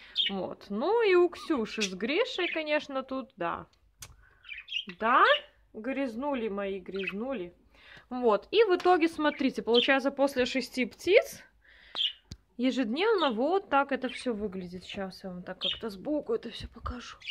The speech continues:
Вот. Поэтому делайте выводы. Конечно, все зависит от птиц. Эта клетка у меня просто пустая. Вот. Поэтому, если кто-то говорит, что птицы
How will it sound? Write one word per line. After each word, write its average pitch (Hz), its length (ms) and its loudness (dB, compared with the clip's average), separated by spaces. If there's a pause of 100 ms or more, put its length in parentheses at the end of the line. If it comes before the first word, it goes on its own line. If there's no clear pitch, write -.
(920)
Вот. 208 360 -6 (560)
Поэтому 311 720 2
делайте 302 540 0
выводы. 277 520 2 (1500)
Конечно, 294 380 -2
все 285 280 4
зависит 277 460 2
от 247 140 2
птиц. - 340 0
Эта 262 160 -2
клетка 254 360 -2
у 240 40 -2
меня 240 220 0
просто 202 680 -4 (420)
пустая. 262 580 -6 (1300)
Вот. 240 380 -2 (840)
Поэтому, 277 320 -2
если 277 180 2
кто-то 302 320 2
говорит, 269 440 4
что - 160 -6
птицы 302 400 0